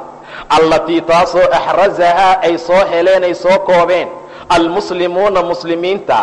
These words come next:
min aslaabi, dagaalkii iyo guushii ay ka soo guulaysteen, yastajurda, ninka lagu magacaabo, horaanu soo marnay,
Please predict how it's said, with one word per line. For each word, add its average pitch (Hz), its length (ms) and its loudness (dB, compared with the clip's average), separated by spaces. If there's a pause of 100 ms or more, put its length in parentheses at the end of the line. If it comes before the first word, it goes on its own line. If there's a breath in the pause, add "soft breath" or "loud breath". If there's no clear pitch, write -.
(320 loud breath)
min 196 360 -2
aslaabi, 165 840 2 (200)
dagaalkii 180 720 0
iyo 175 220 0
guushii 156 640 -8 (240 loud breath)
ay 180 140 2
ka 208 160 0
soo 185 220 0
guulaysteen, 170 760 0 (680 loud breath)
yastajurda, 170 1000 0
ninka 175 260 0
lagu - 260 2
magacaabo, 110 540 -2 (100)
horaanu 170 300 2
soo 156 220 0
marnay, 113 360 -4